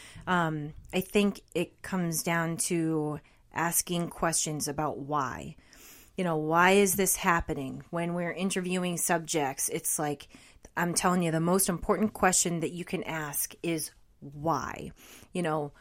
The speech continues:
why do you feel this way? Why do you do what you do? You know, why are you talking to us on camera? And if we can continue the conversation with the thread of why and keep that,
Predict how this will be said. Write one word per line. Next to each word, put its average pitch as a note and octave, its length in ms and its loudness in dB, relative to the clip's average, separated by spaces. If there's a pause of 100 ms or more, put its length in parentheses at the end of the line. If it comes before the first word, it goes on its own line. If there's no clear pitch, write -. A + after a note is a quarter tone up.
(120)
why F3+ 420 8
do G#3 80 4
you G#3 120 6
feel F#3 320 4
this D#3 260 0
way? C3+ 180 -4
Why E3+ 440 6
do G#3+ 80 4
you G#3+ 200 4
do F#3 260 2
what E3 180 0
you D#3 280 -6 (100)
do? C#3 400 0 (380)
You F3 120 -4
know, E3+ 240 4
why F3 360 10
are A3+ 100 10
you G#3 220 4
talking E3+ 460 -2
to F3 140 -2
us D#3+ 120 -2
on D3+ 160 -4
camera? D#3+ 420 -4
And E3 220 -4
if - 180 -6
we A3 160 2
can G3+ 440 2 (1300)
continue A3+ 640 6
the G3 120 2
conversation G3 960 2 (300)
with G#3 340 8
the G3+ 100 2
thread F#3+ 380 0
of D3 240 -6
why E3 520 2
and D#3+ 180 -4
keep - 280 -4
that, G3 440 0